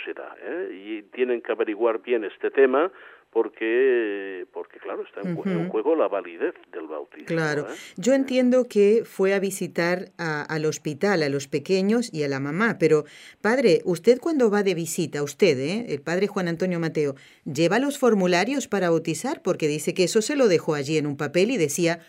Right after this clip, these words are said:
Speaker 2: "por emergencia". Es decir, que estaba escrito eso en un papel,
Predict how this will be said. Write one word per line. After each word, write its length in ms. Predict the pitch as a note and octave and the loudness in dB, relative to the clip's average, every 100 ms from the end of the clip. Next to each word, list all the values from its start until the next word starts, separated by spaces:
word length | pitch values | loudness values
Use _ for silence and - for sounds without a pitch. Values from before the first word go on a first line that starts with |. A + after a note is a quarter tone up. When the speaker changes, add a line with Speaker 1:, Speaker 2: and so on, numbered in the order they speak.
| _ | _
Speaker 2:
"por 160 | - E3 | 4 4
emergencia". 720 | C#3+ C#3+ - D#3+ C3+ - C3+ | 4 0 -4 -4 -4 -6 -6
Es 60 | |
decir, 180 | C#3+ C#3 | -6 -2
que 60 | F3+ | -2
estaba 200 | G3 A#3+ | 2 0
escrito 500 | A#3+ - A#3 B3+ A3 | 0 0 0 4 4
eso 360 | G#3 G#3 C4 - _ _ - | 4 2 -4 -6 _ _ -6
en 160 | D#3 | -2
un 100 | D#3 | -2
papel, 400 | D#3+ C#3 D3 B2 | -2 0 -2 -2